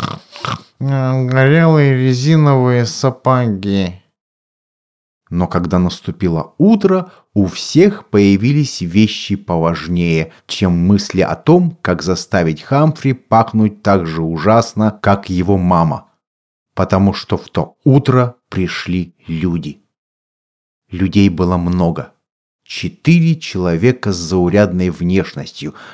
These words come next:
Speaker 2: в шапках и плащах, прибывшие в голубом фургоне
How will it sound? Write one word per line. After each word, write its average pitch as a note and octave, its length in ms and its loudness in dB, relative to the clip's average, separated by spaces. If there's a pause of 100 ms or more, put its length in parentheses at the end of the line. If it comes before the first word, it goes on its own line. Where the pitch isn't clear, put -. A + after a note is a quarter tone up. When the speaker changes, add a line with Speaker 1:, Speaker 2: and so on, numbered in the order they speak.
Speaker 2:
в - 200 -14
шапках - 720 -2
и A2+ 100 -4
плащах, F#2 720 -2 (200)
прибывшие A2 680 0
в F2+ 40 -4
голубом G2+ 500 2
фургоне B2 720 0